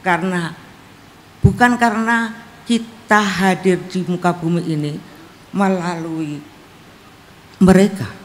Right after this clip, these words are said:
tetapi mereka adalah malaikat-malaikat yang nyata.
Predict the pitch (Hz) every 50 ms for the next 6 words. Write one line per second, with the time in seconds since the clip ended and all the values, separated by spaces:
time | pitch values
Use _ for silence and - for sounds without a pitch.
0 | - - - - - - - - - - - - - - - - - - - -
1 | - 214 214 - 226 240 240 240 254 262 262 247 226 208 208 196 202 170 151 -
2 | - 151 143 143 147 139 135 135 135 135 131 - - - - - - - - 175
3 | 175 165 165 160 160 156 151 - - 156 147 147 - - 156 151 143 143 143 139
4 | 135 135 - 139 131 131 - - 156 147 131 127 123 123 120 117 110 110 - -
5 | 123 113